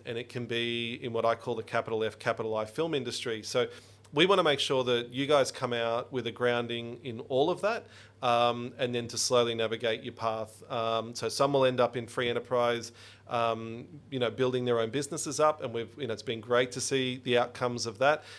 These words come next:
Some will, like I said, uh, you know, before, land on the big Hollywood films and have those experiences. Others will, will end up in all the, all the other,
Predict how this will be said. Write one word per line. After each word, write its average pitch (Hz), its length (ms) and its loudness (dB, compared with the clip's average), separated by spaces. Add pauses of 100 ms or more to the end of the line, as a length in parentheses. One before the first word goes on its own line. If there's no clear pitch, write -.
Some 139 280 6
will, 123 120 2
like 120 240 6
I - 20 0
said, 123 220 2
uh, 123 240 8
you 123 100 -2
know, 120 80 2
before, 135 460 2
land 123 300 2
on 117 340 -2
the 123 80 -2
big 127 160 -4
Hollywood 135 400 2
films 190 400 -2 (320)
and 117 100 -4
have 120 140 -2
those 135 200 4
experiences. 139 800 -2 (340)
Others 127 360 4
will, 123 320 0
will 123 180 0
end 120 160 2
up 117 160 0
in 123 100 -4
all 117 140 0
the, 117 160 -8
all 120 160 0
the 117 100 -2
other, 113 300 0